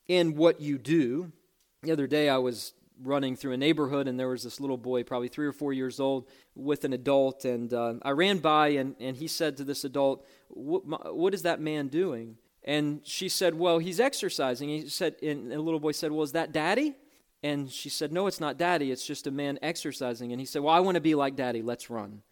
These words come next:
And he started running, and the adult started running with him. And I have no clue who this is, but I guarantee whoever his dad is is doing a good job. Because as a three or four-year-old little boy, he associates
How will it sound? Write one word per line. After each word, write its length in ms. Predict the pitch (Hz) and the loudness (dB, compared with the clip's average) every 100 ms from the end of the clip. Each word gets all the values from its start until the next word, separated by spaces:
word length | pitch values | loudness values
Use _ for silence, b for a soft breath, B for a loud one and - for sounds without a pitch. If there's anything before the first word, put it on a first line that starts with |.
| _ | _
And 100 | 117 | -8
he 60 | 127 | -6
started 420 | - 170 151 123 | 0 2 2 2
running, 360 | 147 147 131 123 | 0 2 0 -2
and 120 | 120 | -2
the 120 | 120 | -2
adult 340 | 117 127 - | -2 -2 -4
started 400 | - 143 123 113 | -2 -4 -4 -4
running 340 | 117 135 127 117 | -4 -2 -2 -4
with 220 | 135 139 | -6 -6
him. 220 | 120 107 b b b | -10 -12 b b b
And 100 | 147 | 0
I 100 | 190 | 4
have 80 | 190 | 4
no 160 | 175 185 | 4 2
clue 240 | 190 185 | 6 4
who 140 | 165 | 4
this 260 | 165 147 - | 2 0 2
is, 160 | 175 143 | -2 -2
but 140 | 127 | 0
I 100 | 139 | 0
guarantee 540 | 147 165 151 127 160 | 0 -2 -2 -2 -2
whoever 340 | 147 143 147 139 | 0 0 0 0
his 140 | 120 | -2
dad 300 | 113 139 147 | -2 -2 0
is 140 | 127 110 | -2 -4
is 120 | 107 | -8
doing 300 | 123 117 107 | -6 -6 -6
a 40 | |
good 200 | 107 113 | -6 -8
job. 420 | 110 147 127 107 113 _ _ | -6 -6 -6 -10 -16 _ _
Because 340 | 156 - 175 160 | -4 2 4 4
as 140 | 147 | 2
a 60 | 151 | -2
three 280 | - 233 | -4 0
or 80 | 226 | 0
four-year-old 600 | 175 - 208 170 156 143 | 0 0 2 2 0 0
little 220 | 143 147 | 0 0
boy, 460 | 127 151 170 123 117 b b b | 0 2 2 2 -2 b b b
he 240 | - 240 | -2 4
associates 1040 | 196 - 233 254 - 180 156 156 - - | 4 6 4 4 0 4 4 4 -2 -10